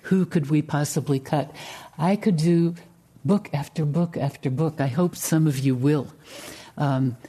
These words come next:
about these women. I have such a long list of really interesting, important, um, work that they're, that women are doing.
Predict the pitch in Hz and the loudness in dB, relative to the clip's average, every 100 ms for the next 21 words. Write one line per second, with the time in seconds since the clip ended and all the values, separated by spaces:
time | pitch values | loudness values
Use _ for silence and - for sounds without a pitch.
0 | - 139 147 139 143 - 135 117 139 127 | -4 0 2 0 -2 -2 0 0 0 2
1 | 120 120 - 143 131 160 156 - 165 165 | 0 -4 -4 -2 0 -2 -2 -2 -2 0
2 | 151 139 139 139 131 139 - - 131 117 | 0 2 2 2 2 0 -2 -4 -4 -4
3 | - _ 135 127 175 175 165 170 170 - | -14 _ -8 0 2 2 2 0 0 2
4 | 170 170 165 - 156 143 135 135 143 131 | 2 2 -2 0 0 2 0 -2 -4 0
5 | 135 143 - - - - - - 139 127 | -2 -2 -10 -20 -20 -20 -20 -6 -2 -2
6 | 123 120 - - - _ _ _ 147 139 | -2 -6 -12 -20 -20 _ _ _ 0 0
7 | - - _ _ _ _ _ - 131 - | -4 -16 _ _ _ _ _ -6 -6 -2
8 | 127 123 139 139 143 139 131 120 117 123 | -2 -2 -2 -4 0 0 0 -2 -2 -4
9 | 117 | -4